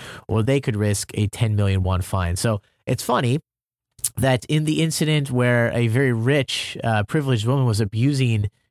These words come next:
crew members, they're now <laughs> compelled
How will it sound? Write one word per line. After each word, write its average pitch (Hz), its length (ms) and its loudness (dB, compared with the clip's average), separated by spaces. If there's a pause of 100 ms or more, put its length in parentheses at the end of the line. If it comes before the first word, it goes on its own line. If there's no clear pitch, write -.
crew 220 240 0
members, 107 640 0
they're 143 300 2
now 135 400 2 (520)
<laughs> - 520 -6
compelled 139 640 2